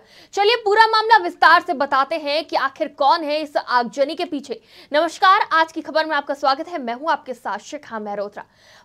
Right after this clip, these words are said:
पाकिस्तान के पूर्व प्रधानमंत्री इमरान खान को मंगलवार नौ मई को इस्लामाबाद के हाई कोर्ट से अर्धसैनिक बलों ने उस समय गिरफ्तार कर लिया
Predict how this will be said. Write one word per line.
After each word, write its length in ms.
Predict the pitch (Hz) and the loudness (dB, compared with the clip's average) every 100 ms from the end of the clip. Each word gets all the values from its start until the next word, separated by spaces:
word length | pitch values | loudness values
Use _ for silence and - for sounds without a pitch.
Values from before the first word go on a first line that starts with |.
| - | 4
पाकिस्तान 540 | 370 370 440 440 466 | 4 4 -2 0 0
के 80 | 453 | -2
पूर्व 380 | - 381 403 381 | -4 -4 -4 -4
प्रधानमंत्री 760 | 330 294 285 294 262 220 202 202 - | -4 -4 -4 -6 -6 -10 -12 -16 -10
इमरान 400 | 254 285 320 370 | -4 0 0 -2
खान 300 | - 294 311 | -4 -4 -4
को 220 | 277 277 | -2 -2
मंगलवार 640 | 294 247 262 247 254 269 | -2 -6 -6 0 0 0
नौ 300 | 247 220 226 | -2 -6 -6
मई 180 | 302 339 | -4 -4
को 220 | - 277 - - - | -4 -6 -6 -20 -10
इस्लामाबाद 720 | 269 285 349 403 403 370 392 | -8 -2 0 2 4 4 2
के 100 | 381 | -2
हाई 280 | 359 302 330 | -6 -2 -2
कोर्ट 320 | 359 330 320 - | -4 -4 -4 -4
से 220 | 302 311 | -4 -2
अर्धसैनिक 880 | - - 320 302 349 - 285 302 233 | -4 0 0 0 -6 -2 -2 -2 -2
बलों 240 | 240 269 294 | 0 0 0
ने 100 | 262 | -6
उस 260 | - 233 | -10 -8
समय 240 | - 277 320 | -4 -2 0
गिरफ्तार 520 | 254 254 254 247 254 | 0 -2 -2 -2 -2
कर 180 | 262 262 | -2 -4
लिया 240 | 220 208 | -4 -6